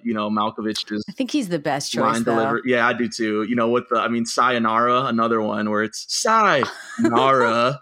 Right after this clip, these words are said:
Speaker 2: <laughs>
Speaker 1: burns him up." Oh God, so good.
Speaker 2: He's the best.
Speaker 1: Um,
Speaker 2: Yes. Yeah, he really is so, so good. And I'm so glad that he's here. And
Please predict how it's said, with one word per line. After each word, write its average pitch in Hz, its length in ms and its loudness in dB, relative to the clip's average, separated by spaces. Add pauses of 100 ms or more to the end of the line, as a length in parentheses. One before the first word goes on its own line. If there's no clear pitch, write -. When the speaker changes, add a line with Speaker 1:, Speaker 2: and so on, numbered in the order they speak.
Speaker 2:
<laughs> - 60 -20
Speaker 1:
burns 131 420 0
him 123 140 0
up." 127 300 2
Oh 110 340 0
God, 110 520 2 (540)
so 139 300 0
good. 123 400 2
Speaker 2:
He's 220 180 -2
the 175 120 -4
best. 147 520 -4 (280)
Speaker 1:
Um, 120 320 2
Speaker 2:
Yes. 156 460 -2
Yeah, 175 260 -2
he 240 220 -2
really 180 380 -2
is 147 320 -2
so, 175 360 -2
so 156 240 -2
good. 156 220 -2
And 160 80 0
I'm 165 80 -2
so 180 260 -2
glad 156 240 -2
that 151 100 -4
he's 156 280 -4
here. 165 240 -4
And 165 160 -4